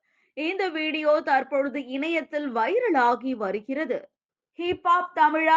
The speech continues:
ஆதியின் பொய் பொய் பொய் ஆல்பம் பாடல் காதலர் தினத்தில் வெளியாகிறது.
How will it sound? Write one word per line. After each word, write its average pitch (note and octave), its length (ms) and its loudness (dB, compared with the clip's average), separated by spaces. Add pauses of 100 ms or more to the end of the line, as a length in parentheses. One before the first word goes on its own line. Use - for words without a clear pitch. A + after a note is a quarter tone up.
(160)
ஆதியின் C#4+ 720 2
பொய் D#4+ 320 -2
பொய் E4 300 -6
பொய் D4 340 -6
ஆல்பம் C4+ 560 2
பாடல் A#3 540 2
காதலர் C#4 680 2
தினத்தில் C4+ 560 -4
வெளியாகிறது. A#3 1000 -2